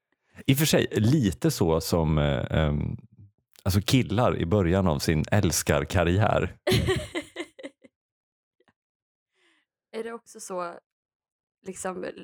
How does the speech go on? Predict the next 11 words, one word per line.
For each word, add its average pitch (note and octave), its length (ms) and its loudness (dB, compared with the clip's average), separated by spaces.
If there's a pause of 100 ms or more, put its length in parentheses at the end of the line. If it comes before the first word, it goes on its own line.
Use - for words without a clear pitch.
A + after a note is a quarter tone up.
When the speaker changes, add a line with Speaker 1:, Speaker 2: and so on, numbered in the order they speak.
(120)
Speaker 2:
programmer-, F#3+ 640 -4
lär G3 220 -2
sig F3 440 -4
så - 120 -6
här, E3+ 180 -4
vad F#3 260 -2
gillar F#3 180 -4
hon F3+ 120 -4
för F3+ 100 -4
musik, F3 640 -8 (240)
liksom, E3+ 460 -10